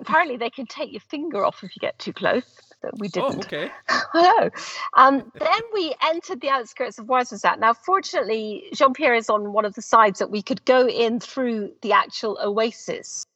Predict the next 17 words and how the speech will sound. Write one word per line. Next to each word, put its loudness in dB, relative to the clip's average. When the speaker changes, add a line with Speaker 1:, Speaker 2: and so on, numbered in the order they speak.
Speaker 2:
Mm-hmm. -12
Speaker 1:
So 2
we -6
went 0
into -14
Ouarzazate, -8
and -6
there's 4
a 6
large 4
citadel, -4
an -2
old 2
qala, 8
a -12
castle, 0
a -4